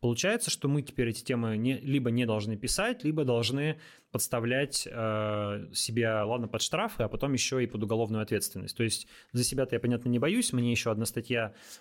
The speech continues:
э, уже не пугает, а вот там ребят-журналистов, которые будут про это писать, э, в общем,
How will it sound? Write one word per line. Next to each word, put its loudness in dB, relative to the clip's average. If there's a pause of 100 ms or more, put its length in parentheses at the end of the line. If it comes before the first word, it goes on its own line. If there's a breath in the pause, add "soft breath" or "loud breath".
(120 loud breath)
э, -2
уже 0
не 4
пугает, 0
а 0
вот -2
там 0
ребят-журналистов, 0
которые -2
будут -6
про 0
это -8
писать, 0
э, -4
в -6
общем, -4